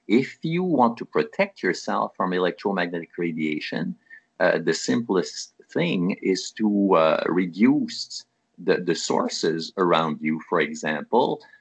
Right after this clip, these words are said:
uh, don't use Wi-Fi, use wired connections in your home, and be aware that, uh, some things that you buy might be strong sources of, s-, of such radiation.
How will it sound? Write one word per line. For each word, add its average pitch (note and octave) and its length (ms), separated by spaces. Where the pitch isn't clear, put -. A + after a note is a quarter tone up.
uh, D#2+ 320
don't E2 340
use E2+ 220
Wi-Fi, F2 680
use F#2 420
wired F2+ 500
connections F#2 540
in F2 120
your E2+ 160
home, A#2 500
and F#2+ 480
be G#2+ 340
aware F#2+ 680
that, F2 320
uh, D#2+ 220
some G2 320
things F#2+ 240
that D#2 200
you D#2+ 120
buy A2+ 480
might E2 280
be E2+ 120
strong E2+ 400
sources E2 420
of, E2 100
s-, - 280
of D#2 160
such - 260
radiation. D#2+ 800